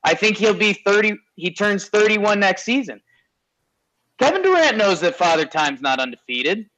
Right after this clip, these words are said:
So there could be a world where Kevin Durant wants one of those guys on his roster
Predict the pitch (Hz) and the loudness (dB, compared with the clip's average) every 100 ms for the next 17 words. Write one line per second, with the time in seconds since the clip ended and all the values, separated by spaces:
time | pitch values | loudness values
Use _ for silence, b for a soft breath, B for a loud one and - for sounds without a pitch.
0 | _ - 208 214 156 247 320 - 226 269 | _ -4 2 2 4 4 4 2 2 4
1 | 254 220 254 269 208 196 180 202 220 233 | 4 4 4 4 2 2 2 2 0 2
2 | 220 220 220 190 190 170 156 147 156 170 | 0 0 0 0 0 -2 -6 -12 -6 0
3 | 220 269 269 208 233 220 175 202 214 190 | 2 2 2 2 4 4 2 2 4 4
4 | 170 160 170 165 147 135 180 214 202 139 | 2 2 0 -2 -4 0 2 0 -2 -6
5 | 127 | -8